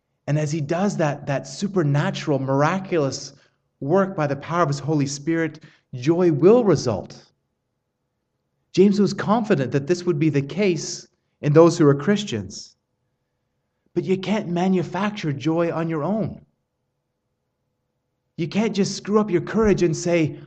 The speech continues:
"I'm gonna be joyful." It doesn't work that way. Paul prays in Romans fifteen thirteen,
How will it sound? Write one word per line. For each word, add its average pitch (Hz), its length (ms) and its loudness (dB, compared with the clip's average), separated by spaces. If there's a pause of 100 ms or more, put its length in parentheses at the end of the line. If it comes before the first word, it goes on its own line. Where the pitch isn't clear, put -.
(200)
"I'm 185 160 -4
gonna 185 180 0
be 160 120 0
joyful." 185 720 -2 (800)
It 135 80 -6
doesn't 185 280 2
work 208 240 2
that 143 220 0
way. - 340 -12 (1900)
Paul 180 240 8
prays 180 400 8
in 160 80 6
Romans 160 360 4
fifteen 190 480 0
thirteen, 170 560 -2